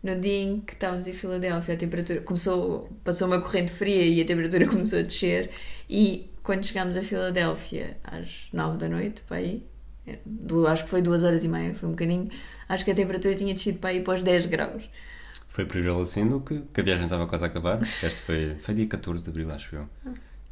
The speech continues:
Speaker 2: Do que, do que se tivesse sido quando voltámos de Nova Iorque, que ainda tínhamos mais três ou quatro
Speaker 1: Sim,
Speaker 2: dias para
Speaker 1: mesmo
Speaker 2: fazer em
Speaker 1: assim,
Speaker 2: Washington.
Speaker 1: se fosse a catorze,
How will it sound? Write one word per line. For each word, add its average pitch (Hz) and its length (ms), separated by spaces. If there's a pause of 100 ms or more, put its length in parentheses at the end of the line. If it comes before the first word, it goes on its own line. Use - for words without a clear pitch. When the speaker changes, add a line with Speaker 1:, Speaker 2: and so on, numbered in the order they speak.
Speaker 2:
Do 87 200
que, 92 400
do 90 120
que - 60
se - 60
tivesse 92 200
sido - 80
quando 98 140
voltámos 101 300
de 104 40
Nova 101 180
Iorque, 98 340
que 107 60
ainda 104 120
tínhamos 104 320
mais 101 180
três 101 200
ou 101 80
quatro - 200
Speaker 1:
Sim, 92 60
Speaker 2:
dias 95 140
para - 80
Speaker 1:
mesmo - 180
Speaker 2:
fazer - 60
em 190 140
Speaker 1:
assim, 208 120
Speaker 2:
Washington. 226 140
Speaker 1:
se 180 100
fosse 220 460
a 220 40
catorze, 247 640